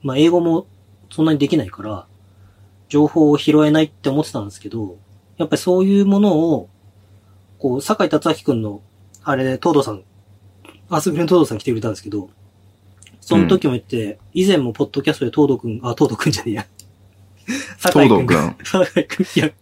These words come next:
Speaker 1: ダメこれ。
Speaker 2: 東堂くん、でかく出たね。
Speaker 1: ダメ、これ殺される。
Speaker 2: でかく出たね。
Speaker 1: 殺される。
Speaker 2: はい。殺されろ。うん。
Speaker 1: 酒井くんが言ってたんですけど、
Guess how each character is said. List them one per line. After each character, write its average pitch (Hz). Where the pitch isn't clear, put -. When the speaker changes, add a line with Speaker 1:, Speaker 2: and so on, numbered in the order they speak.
Speaker 1:
ダ 170
メ 170
こ 156
れ。 123
Speaker 2:
東 98
堂 98
く 104
ん、 -
で 107
か 110
く 98
出 92
た 82
ね。 62
Speaker 1:
ダ 202
メ、 165
こ 156
れ 143
殺 190
さ 165
れ 156
る。 147
Speaker 2:
で 113
か 107
く 98
出 92
た 90
ね。 90
Speaker 1:
殺 202
さ 202
れ 196
る。 -
Speaker 2:
は 98
い。 -
殺 208
さ 101
れ 95
ろ。 82
う 90
ん。 87
Speaker 1:
酒 196
井 143
く 135
ん -
が 120
言 123
っ 117
て -
た 143
ん 117
で 107
す -
け 113
ど、 107